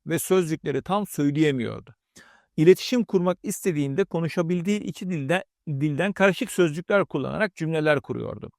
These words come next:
Hastalığın etkilerini araştırmak isteyen bilim insanları beyin sinyallerini takip etmeye yarayan elektrotları bu kişinin beynine yerleştirdi. Durum böyle olunca söylediklerinin anlaşılması, hmm, daha da güçleşiyordu. Durum böyle.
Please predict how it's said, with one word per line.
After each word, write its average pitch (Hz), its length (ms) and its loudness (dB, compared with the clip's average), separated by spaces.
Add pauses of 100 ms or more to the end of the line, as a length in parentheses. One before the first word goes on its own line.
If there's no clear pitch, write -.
(280)
Hastalığın 180 760 4
etkilerini 165 520 0
araştırmak 151 500 -2
isteyen 127 400 -6
bilim 180 220 -2
insanları 123 560 -4 (320)
beyin 180 320 2
sinyallerini 127 640 -6
takip 175 380 -4
etmeye 131 360 -4
yarayan 175 400 0 (320)
elektrotları 202 800 6 (320)
bu 180 160 0
kişinin 143 420 -4
beynine 175 260 -2
yerleştirdi. 120 680 -4 (280)
Durum 233 280 -2
böyle 233 200 8
olunca 247 380 2
söylediklerinin 180 600 -2
anlaşılması, 190 760 -4 (720)
hmm, 151 600 2 (440)
daha 190 280 2
da 214 80 4
güçleşiyordu. 123 720 -4
Durum 247 560 -2
böyle. 175 320 4